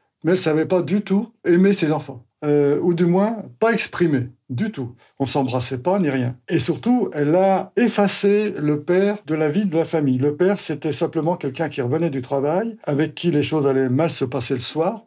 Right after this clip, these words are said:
Et lui, étant pas du tout un fin diplomate, dès qu'elle attaquait, ben, il attaquait aussi. Donc, c'était des insultes extrêmement violentes pour nous. D'ailleurs, on n'appelait jamais,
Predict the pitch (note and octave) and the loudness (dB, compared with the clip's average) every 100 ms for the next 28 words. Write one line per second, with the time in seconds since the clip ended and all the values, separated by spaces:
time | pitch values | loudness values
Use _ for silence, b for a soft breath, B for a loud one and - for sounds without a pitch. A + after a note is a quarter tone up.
0 | - C#3+ D3+ E3+ B2+ C3 B2 C#3 B2 - | -6 -2 0 2 0 0 0 0 -2 -2
1 | E3 C3 F3+ F#3 D#3 B2+ E3 C#3+ D3 D3+ | -2 0 0 2 2 2 0 0 0 2
2 | D3+ D3 D3 b b b A#2+ E3+ F3+ D#3 | 2 0 -4 b b b -2 0 2 0
3 | C#3+ D3 - D3+ C3 C3 C3+ C#3 C3+ C3+ | 0 -2 2 2 2 -2 -4 -4 -6 -10
4 | D3 D#3 D3 G#3 E3 C#3 C3 C3 D#3+ C#3 | -12 -12 -6 -2 -2 -2 -2 0 2 2
5 | B2+ C#3 D3 D3+ D3 - F#3 F#3 C#3 B2 | -2 -2 0 2 0 0 0 0 -2 -2
6 | A#2+ - G3 G#3 - E3+ D3+ C#3+ B2+ B2+ | -4 -4 -2 -2 -2 0 2 2 2 0
7 | F#3 G3 D3+ C3+ D3 G#3 - _ D3 E3+ | -2 -2 0 2 2 0 -6 _ 0 4
8 | F#3 E3+ C3+ B2 _ _ - D3+ D#3+ D#3 | 4 4 2 -4 _ _ -6 -2 -2 0
9 | D3 A#2+ E3 F3 E3+ E3 B2 | 0 2 2 4 4 4 0